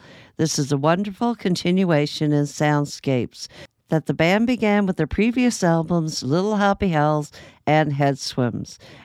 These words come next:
An incredible, heartwarming chat with Simon about his music, the band, and the magical local scene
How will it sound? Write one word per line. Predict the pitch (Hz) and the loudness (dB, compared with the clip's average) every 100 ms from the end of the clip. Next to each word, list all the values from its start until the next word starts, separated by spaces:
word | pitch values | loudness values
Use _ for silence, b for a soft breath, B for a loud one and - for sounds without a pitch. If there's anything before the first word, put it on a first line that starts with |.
| _ | _
An | 135 147 139 | 0 2 0
incredible, | - 135 131 - - 202 226 214 247 269 | 0 0 0 -2 -2 0 0 0 -2 -2
heartwarming | - 175 196 180 180 185 202 | -2 -2 -2 -2 -2 0 -2
chat | - - 156 160 - | -2 0 2 0 -2
with | 143 - | -4 -4
Simon | - 165 175 196 226 - B B - | -2 0 0 0 -4 -8 B B -4
about | 165 151 | 2 2
his | 131 127 | 0 -2
music, | 156 196 196 285 - b b - | 0 0 0 -6 -6 b b -4
the | 233 | -2
band, | 247 226 139 135 - b b - | 2 2 2 -2 -8 b b 0
and | 151 | 2
the | 147 | 4
magical | 135 139 165 - - 180 | 2 2 0 -4 -6 -4
local | 156 151 147 185 | 0 -2 0 -4
scene | - - 151 123 | -2 0 2 2